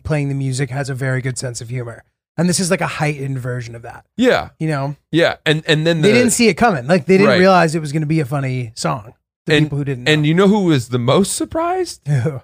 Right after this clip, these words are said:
Speaker 2: The pianist and the jazz singer.
Speaker 1: <laughs> They
Speaker 2: They
Speaker 1: liked
Speaker 2: were,
Speaker 1: it?
Speaker 2: they were like, they were like, "Oh my God." For, the pianist was like, "Well, this guy can actually play."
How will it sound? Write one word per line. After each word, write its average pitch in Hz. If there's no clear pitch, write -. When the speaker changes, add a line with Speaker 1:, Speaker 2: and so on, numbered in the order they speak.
Speaker 2:
The 120
pianist 214
and 151
the 139
jazz 135
singer. -
Speaker 1:
<laughs> -
They 175
Speaker 2:
They 180
Speaker 1:
liked 226
Speaker 2:
were, 202
Speaker 1:
it? 190
Speaker 2:
they 208
were 233
like, 143
they 190
were 208
like, 131
"Oh 202
my 185
God." 123
For, 202
the 139
pianist 185
was 113
like, 113
"Well, 110
this 147
guy 120
can 110
actually 107
play." 90